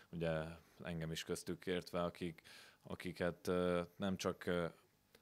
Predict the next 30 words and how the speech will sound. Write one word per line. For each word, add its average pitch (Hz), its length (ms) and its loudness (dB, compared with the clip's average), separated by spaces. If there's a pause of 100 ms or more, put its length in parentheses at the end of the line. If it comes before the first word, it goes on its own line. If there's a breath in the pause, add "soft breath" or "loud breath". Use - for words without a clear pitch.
nem 98 160 0
csak - 180 -2
az 90 100 0
általános, 85 840 2
ö, 85 220 6
győzni 87 380 0
akarás, 85 500 0
hanem 87 200 0
egy 90 120 2
extra 92 280 0
motiváció 85 720 0
is 85 160 0
mozgat. 85 540 -2 (220 loud breath)
Első 95 440 2
világverseny, 87 880 2
ráadásul 87 600 0 (360 loud breath)
az 85 760 4
edzői 90 340 2
stáb, 85 320 0
a 85 60 -2
Talántala 85 460 0
az 85 140 -2
élen 85 360 2 (260)
elképesztően 92 920 0
bíztat 87 420 0
bennünket, 85 540 0
fel 87 220 0
vagyunk 82 240 -2
mindannyian 80 500 -2
hergelve, 90 680 2